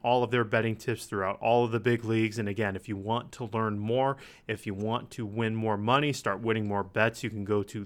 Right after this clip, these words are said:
the city a show dot com to learn more.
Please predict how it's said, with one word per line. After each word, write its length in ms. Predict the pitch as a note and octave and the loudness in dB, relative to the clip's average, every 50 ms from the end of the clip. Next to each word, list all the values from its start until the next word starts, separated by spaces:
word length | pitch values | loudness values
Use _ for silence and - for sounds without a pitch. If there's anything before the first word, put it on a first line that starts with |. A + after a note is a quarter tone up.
| - - | -8 -6
the 200 | C3 A#2 B2 B2 | -4 -2 -2 -2
city 400 | A#2 - - C3+ B2 B2 A#2 A#2 | -4 -4 -2 0 0 2 2 4
a 180 | A2 G#2+ G#2 | 4 4 4
show 420 | G#2 - - - A2 G#2 G2+ F#2+ - - - - - - - _ _ - | 4 2 0 0 2 2 2 0 -2 -6 -14 -20 -20 -20 -20 _ _ 0
dot 340 | A#2 G#2 G2 G2+ - - - _ _ _ | 4 6 6 4 4 0 -6 _ _ _
com 400 | - - E3 E3+ E3 D#3 D3+ D3+ | -2 4 4 6 6 6 4 2
to 180 | C#3+ - - G#2+ | -2 -4 -6 -6
learn 380 | G#2 G2+ G#2+ G#2+ G#2+ G#2 G#2 G#2 | -2 0 0 2 2 0 0 0
more. 300 | G#2+ G#2+ A2 A2 G#2 | 0 2 2 2 0